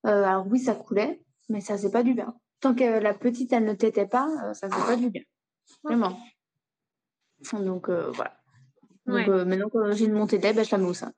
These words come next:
Speaker 1: C'est plus simple.
Speaker 2: Oui, tu t'es vraiment accrochée quand même pour tenir cet allaitement.
Speaker 1: Je voulais l'allaitement.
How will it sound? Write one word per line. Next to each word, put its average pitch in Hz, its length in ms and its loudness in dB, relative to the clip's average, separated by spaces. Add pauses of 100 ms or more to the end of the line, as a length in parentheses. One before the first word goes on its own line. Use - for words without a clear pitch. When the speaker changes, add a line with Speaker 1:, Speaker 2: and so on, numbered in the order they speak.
(320)
Speaker 1:
C'est 349 220 0
plus 339 200 -4
simple. 180 220 -4 (880)
Speaker 2:
Oui, 262 140 -2
tu - 100 -12
t'es 269 120 -4
vraiment 277 260 2
accrochée 254 540 0
quand 233 100 0
même 240 180 2
pour 226 140 -6
tenir 220 280 -4
cet 220 160 -6
allaitement. 196 440 -2 (1000)
Speaker 1:
Je 247 180 4
voulais 226 340 2
l'allaitement. 190 540 2